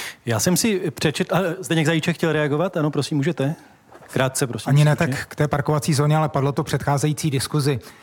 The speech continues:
Speaker 2: Eh, co se týká parkování právě těch, kteří do města dojíždějí a možná, že se účelově přehlašují k
Speaker 1: Hmm.
Speaker 2: bydlení v Praze a tím získávají možná nárok na tu parkovací zónu.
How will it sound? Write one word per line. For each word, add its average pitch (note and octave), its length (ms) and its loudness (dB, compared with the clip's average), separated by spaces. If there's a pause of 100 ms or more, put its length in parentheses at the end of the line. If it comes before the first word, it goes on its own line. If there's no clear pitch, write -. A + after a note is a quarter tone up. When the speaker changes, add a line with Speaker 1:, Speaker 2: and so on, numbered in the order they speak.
(280)
Speaker 2:
Eh, B2+ 280 0
co - 180 -2
se D#3 120 0
týká D3+ 320 0
parkování C#3+ 760 0
právě C3 300 0
těch, C3+ 200 -2
kteří C#3 280 -2
do C3 80 2
města C#3 320 0
dojíždějí C3+ 560 2
a C3 40 2
možná, C3 320 2
že B2+ 120 2
se - 120 0
účelově C#3 500 0
přehlašují C3 640 0
k A2+ 60 -8
Speaker 1:
Hmm. A#2+ 160 0
Speaker 2:
bydlení C3 320 4
v - 60 -4
Praze C3 440 0
a C3 80 0
tím C3 240 -2
získávají B2+ 540 0
možná B2+ 300 2
nárok B2 280 2
na C3+ 80 2
tu C3 120 -4
parkovací B2+ 480 -2
zónu. C3 180 2